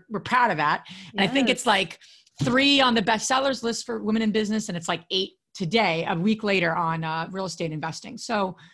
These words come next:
Speaker 1: really proud of it. It, you know, I'm biased 'cause I've read, I've read it, like, ninety-five times, of course, 'cause
Speaker 2: <laughs>
Speaker 1: we were looking for mistakes. And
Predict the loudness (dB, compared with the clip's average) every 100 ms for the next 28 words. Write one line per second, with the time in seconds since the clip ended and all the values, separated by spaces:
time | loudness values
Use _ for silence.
0 | _ _ 4 4 6 4 4 4 4 4
1 | 2 4 4 4 4 4 4 2 -2 -2
2 | 0 0 0 0 0 0 -2 -4 -2 -2
3 | -4 0 0 0 -2 -2 -2 -6 -6 -4
4 | -2 -2 -2 -2 -2 -4 -4 -6 -8 -4
5 | 2 6 6 4 2 4 4 4 4 4
6 | 4 4 2 2 2 0